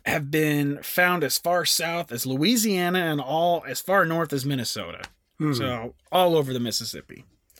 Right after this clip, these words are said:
Speaker 1: Uh, one of the main goals is to keep these carp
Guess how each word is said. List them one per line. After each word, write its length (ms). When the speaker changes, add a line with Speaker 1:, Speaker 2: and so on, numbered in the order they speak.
Speaker 1:
Uh, 200
one 220
of 140
the 60
main 480
goals 560
is 240
to 100
keep 440
these 260
carp 500